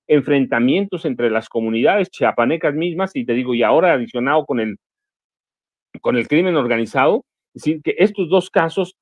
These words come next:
van a marcar, les guste o no, o nos guste o no, van a marcar el trabajo de Omar Hamid García Harfuch y le deben dar,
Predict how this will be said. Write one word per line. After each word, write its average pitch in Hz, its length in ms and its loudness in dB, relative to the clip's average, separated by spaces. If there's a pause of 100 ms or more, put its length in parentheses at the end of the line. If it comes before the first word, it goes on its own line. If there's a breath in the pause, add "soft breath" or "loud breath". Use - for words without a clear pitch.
(140)
van 139 400 2
a 233 80 2
marcar, 117 480 0 (500)
les 123 240 2
guste 233 320 4
o 170 80 8
no, 151 200 6
o 131 180 0
nos 117 200 2
guste 233 340 0
o 160 80 4
no, 143 260 2 (260)
van 151 200 0
a 208 60 -2
marcar 143 500 -4
el 113 200 -2
trabajo 143 600 -2 (220)
de 110 160 0
Omar 143 380 0 (180)
Hamid 123 400 -2
García 120 400 -2
Harfuch 147 420 -4 (300)
y 127 100 0
le 113 120 4
deben 143 340 4
dar, 139 320 2